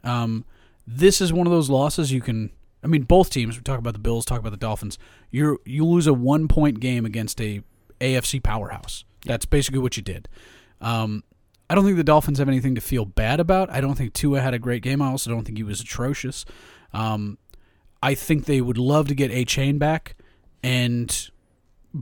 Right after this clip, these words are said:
Speaker 1: that's gonna make them a bit more explosive. Jalen Waddle did not have a good game. I know he was on my fantasy team.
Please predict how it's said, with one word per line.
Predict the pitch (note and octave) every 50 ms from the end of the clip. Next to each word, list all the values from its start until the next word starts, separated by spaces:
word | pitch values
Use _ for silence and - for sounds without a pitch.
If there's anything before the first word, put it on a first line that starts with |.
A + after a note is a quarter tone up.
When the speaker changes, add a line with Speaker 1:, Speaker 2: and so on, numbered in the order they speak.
| G#2+ - -
Speaker 1:
that's | B2+ C#3 C3 C3+ C#3 - -
gonna | E3+ E3 C#3+
make | C3+ C3+ C#3 -
them | - D3 C#3
a | C3
bit | B2 C3+ -
more | A#2+ C3+ C3+ B2+
explosive. | A#2 - - - - B2 B2+ C3+ C3 - D#3 C#3+ C3+ B2
Jalen | - - C#3 D3 C#3+ C3 B2
Waddle | A#2+ B2 C3 C#3 C3+
did | B2 C3 A#2+
not | B2 B2 B2 -
have | C3+ C3+
a | B2+
good | A2+ A#2 B2 A2+
game. | A#2+ B2 A#2+ A#2+ A#2+
I | A#2 A2+
know | G#2+ A2+ A#2+ A#2+
he | A2+ A#2+ A#2
was | A2+ A2
on | A2 G#2+
my | G#2 G2
fantasy | - - B2 B2+ B2+ A#2 - A#2+
team. | - - B2 A#2 A2+